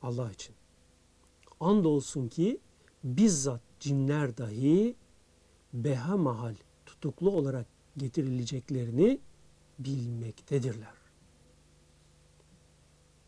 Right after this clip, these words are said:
E, çok bildiğimiz o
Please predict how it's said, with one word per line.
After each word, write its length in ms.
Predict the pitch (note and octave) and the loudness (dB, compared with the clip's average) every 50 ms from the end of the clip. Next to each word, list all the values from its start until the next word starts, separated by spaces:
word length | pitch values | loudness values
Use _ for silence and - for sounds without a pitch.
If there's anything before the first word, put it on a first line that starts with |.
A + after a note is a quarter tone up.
| _ _ _ - - _ _ _ _ _ _ _ _ _ _ _ _ _ _ - - | _ _ _ -20 -20 _ _ _ _ _ _ _ _ _ _ _ _ _ _ -6 -2
E, 180 | E3 E3+ - - - - - - - - - - | 0 0 0 0 -4 -18 -20 -20 -20 -20 -20 -6
çok 280 | - - F#3+ E3 - - | 0 2 2 2 2 0
bildiğimiz 680 | D#3 C3+ B2 A#2 B2 A#2+ B2+ E3 A#3 A3 - - - - - - _ _ _ - _ _ _ - | -2 -2 0 0 0 0 2 2 2 0 -2 -6 -14 -18 -20 -20 _ _ _ -20 _ _ _ -10
o 220 | E3 D3+ C#3+ D#3 | -8 -6 -6 -6